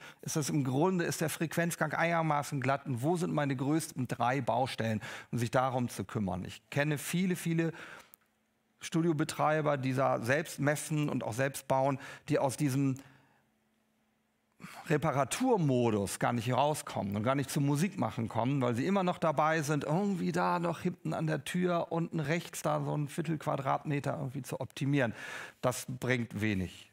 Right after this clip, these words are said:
sondern den, den Blick aufs große Ganze, auch vielleicht emotional, eine bestimmte, bestimmte Phase, eine bestimmte Zeit, weiß ich nicht, einen Monat oder ein Jahr, zur Optimierung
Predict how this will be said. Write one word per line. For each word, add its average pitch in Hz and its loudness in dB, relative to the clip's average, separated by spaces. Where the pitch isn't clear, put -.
sondern 113 0
den, 127 0
den 127 2
Blick 175 2
aufs 117 0
große 143 0
Ganze, 190 0
auch 143 0
vielleicht 139 0
emotional, 151 2
eine 156 0
bestimmte, 175 2
bestimmte 131 0
Phase, 180 2
eine 175 2
bestimmte 113 -2
Zeit, 180 0
weiß 156 -2
ich 156 -4
nicht, 165 -4
einen 127 -2
Monat 170 2
oder 120 0
ein 110 0
Jahr, 175 2
zur - 0
Optimierung 180 2